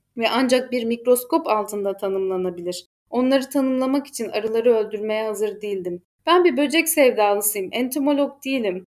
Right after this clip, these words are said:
Bu yüzden bu canlıları ekolojideki değişikliği anlamak için korunan numuneleri araştırmak zorunda olan bilim insanlarının aksine sırf meraktan öldürmüş olacaktım. Peki ne yapabilirdim? Hiçbir şey işe yaramadığında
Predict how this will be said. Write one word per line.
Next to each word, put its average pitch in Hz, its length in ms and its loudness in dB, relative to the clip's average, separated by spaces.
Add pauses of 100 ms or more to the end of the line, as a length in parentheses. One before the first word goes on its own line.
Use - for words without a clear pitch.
Bu 294 60 2
yüzden 311 560 4
bu 269 120 0
canlıları 277 540 4
ekolojideki 262 920 0
değişikliği 240 600 2
anlamak 247 480 -2
için 254 260 -6
korunan 254 540 0
numuneleri 247 580 2
araştırmak 240 640 -2
zorunda 240 380 2
olan 240 380 0
bilim 247 220 -4
insanlarının 233 840 -4
aksine 254 640 -6
sırf - 320 -6
meraktan 269 500 0
öldürmüş 214 500 -4
olacaktım. 190 680 -6 (120)
Peki 349 260 2
ne 381 100 6
yapabilirdim? 202 760 -4 (120)
Hiçbir 320 280 -2
şey 320 420 0
işe 254 220 -4
yaramadığında 262 880 0